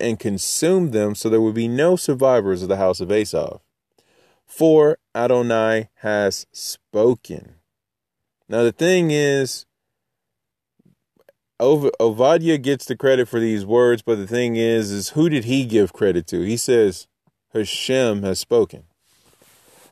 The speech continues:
That's important, because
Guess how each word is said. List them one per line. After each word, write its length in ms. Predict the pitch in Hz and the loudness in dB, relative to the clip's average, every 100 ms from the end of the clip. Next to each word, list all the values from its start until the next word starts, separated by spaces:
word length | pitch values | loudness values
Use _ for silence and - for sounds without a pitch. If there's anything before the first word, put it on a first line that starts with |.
| _ | _
That's 240 | 139 185 | 0 2
important, 580 | 190 151 156 135 82 - _ _ _ _ _ _ | 0 0 4 4 2 -6 _ _ _ _ _ _
because 640 | - 107 151 139 131 - | -8 0 4 6 4 0